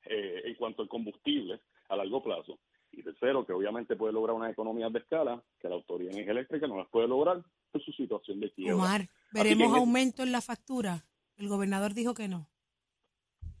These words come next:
Speaker 1: Bueno, es que no va a haber aumento. Esto, eh, este contrato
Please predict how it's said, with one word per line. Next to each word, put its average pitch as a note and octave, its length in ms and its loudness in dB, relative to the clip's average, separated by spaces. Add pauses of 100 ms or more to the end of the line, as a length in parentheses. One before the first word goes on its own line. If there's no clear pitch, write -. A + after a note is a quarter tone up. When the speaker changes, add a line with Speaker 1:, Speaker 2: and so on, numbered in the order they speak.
(280)
Speaker 1:
Bueno, F3 220 4
es D3 160 -2
que E3 100 2
no E3+ 160 4
va G3+ 80 4
a F#3 40 4
haber G3 120 0
aumento. F#3 420 -4
Esto, C#3 540 2
eh, G#2 300 0
este B2 320 -2
contrato C3+ 640 -2